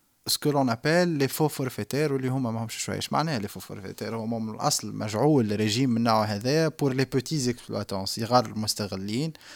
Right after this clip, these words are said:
على أساس أنه ما نجيش، نجمش نمشي البلومبيي ولا العطرية صغيرة ولا كذا نقول لها: "عمل لي كونتابيليتي".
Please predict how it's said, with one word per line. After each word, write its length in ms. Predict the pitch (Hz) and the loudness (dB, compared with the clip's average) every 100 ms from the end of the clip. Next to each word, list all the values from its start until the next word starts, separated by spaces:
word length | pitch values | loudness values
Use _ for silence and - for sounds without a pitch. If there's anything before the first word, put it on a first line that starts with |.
| - - | -20 -6
على 180 | - 156 | -2 0
أساس 360 | 147 139 139 - | 0 0 0 -2
أنه 180 | 131 120 | -4 -4
ما 120 | 113 | -4
نجيش، 440 | 110 107 135 123 | -6 -8 -10 -10
نجمش 400 | 101 104 120 120 | -10 -10 -8 -8
نمشي 340 | 110 113 110 98 | -8 -8 -10 -14
البلومبيي 680 | 92 104 95 95 123 117 | -14 -14 -10 -4 -2 -2
ولا 380 | 101 - 98 95 | -4 -8 -8 -6
العطرية 840 | 92 95 90 104 127 - 120 117 | -6 -4 -2 0 0 2 4 4
صغيرة 520 | 107 110 147 139 117 | 4 6 8 8 8
ولا 200 | 107 107 | 4 0
كذا 340 | 104 113 110 135 | -2 -2 0 0
نقول 240 | 131 139 | 0 0
لها: 80 | 123 | 4
"عمل 240 | 117 127 | 4 4
لي 100 | 123 | 2
كونتابيليتي". 840 | 117 123 120 113 107 104 - 104 | 2 2 2 2 0 0 0 0